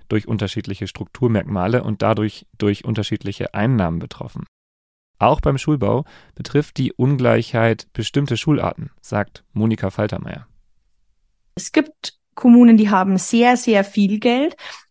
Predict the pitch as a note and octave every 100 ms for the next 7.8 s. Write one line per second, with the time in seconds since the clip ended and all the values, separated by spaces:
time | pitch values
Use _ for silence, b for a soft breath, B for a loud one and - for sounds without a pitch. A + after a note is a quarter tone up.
0 | - G3 F#3+ - A3 G#3+ B3 A#3 G#3 G#3
1 | F3+ G3 A3 G#3 - - G3 F#3+ - G#3
2 | F#3+ F3+ - G#3+ F3+ F#3+ F#3 E3+ E3+ F3+
3 | G3+ G3+ G3 F#3+ F#3 F3 F3+ G3 - C#4+
4 | D4 B B B _ _ _ - A3 G#3+
5 | G#3 - G#3 A#3 A3 - G3+ F#3+ G3+ G3+
6 | - E3 G#3 G#3 G#3+ G3 F#3+ - G3 G3+
7 | - F3 - - E3 E3 - -